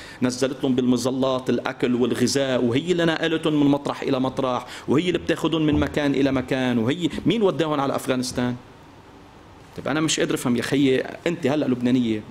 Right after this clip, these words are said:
بتروح هيك مية مرة على السفارة، بتعملي مقابلات، بتعملي مقابلات ليطلع لك تأشيرة، وأنت ما عليك شيء وما بعرف شو، مش هاي. طيب هالداعشة لك إجا من أوروبا بأحسن التسهيلات،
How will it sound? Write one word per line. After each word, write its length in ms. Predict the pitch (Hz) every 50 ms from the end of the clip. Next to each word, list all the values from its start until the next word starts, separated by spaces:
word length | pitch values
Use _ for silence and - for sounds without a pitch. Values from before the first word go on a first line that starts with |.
| 117 -
بتروح 300 | 120 - 175 180 165 147
هيك 180 | 139 - -
مية 140 | - 165 - -
مرة 220 | 170 170 160 151 139
على 80 | 120
السفارة، 520 | 127 - - - 127 - 147 147 139 127 120
بتعملي 420 | - - - 151 143 147 143 135
مقابلات، 760 | 135 127 123 127 131 123 123 120 127 135 139 143 - - - - - - - - - -
بتعملي 280 | - 165 151 151 147 135
مقابلات 520 | 135 131 123 135 139 143 156 151 - -
ليطلع 360 | 131 123 123 127 - 147 135
لك 140 | 143 139 -
تأشيرة، 520 | - 147 - - - 147 135 120 98 90 87 - - - - - - - -
وأنت 180 | 190 190 -
ما 100 | 196 180
عليك 280 | 175 175 170 160 - 156
شيء 440 | - - 180 175 165 165 160 160 160
وما 240 | 160 156 156 156
بعرف 320 | 147 151 143 147 143 - -
شو، 120 | - 156
مش 220 | 143 139 - - 151
هاي. 180 | 147 165 170 170 - - - - - - -
طيب 140 | - 127 120 - -
هالداعشة 840 | 117 131 139 127 117 117 180 190 170 131 160 143 - - 139 127 113 104 - - - - - - -
لك 200 | 123 - - 196
إجا 160 | 190 170 180
من 140 | 175 170 160
أوروبا 680 | 160 170 170 170 170 170 - - 147 131 127 110 107 117 - - - - - - - - - - - - - - -
بأحسن 380 | 139 - - - - - - 147
التسهيلات، 800 | 147 - - 139 - - 147 135 127 131 127 117 107 - -